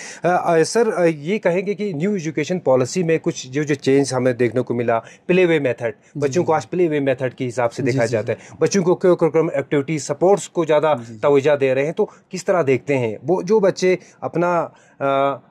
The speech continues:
Speaker 1: अपना पोटेंशियल नहीं दिखा पा रहे, वो सपोर्ट्स में भी आगे आ रहे हैं?
Speaker 2: जी, जी, जी।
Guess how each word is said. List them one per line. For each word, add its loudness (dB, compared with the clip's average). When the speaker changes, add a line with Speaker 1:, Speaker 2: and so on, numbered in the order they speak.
Speaker 1:
अपना -2
पोटेंशियल 0
नहीं 0
दिखा 0
पा 2
रहे, 2
वो 2
सपोर्ट्स 0
में 0
भी 0
आगे 2
आ 2
रहे -8
हैं? -18
Speaker 2:
जी, -8
जी, -10
जी। -14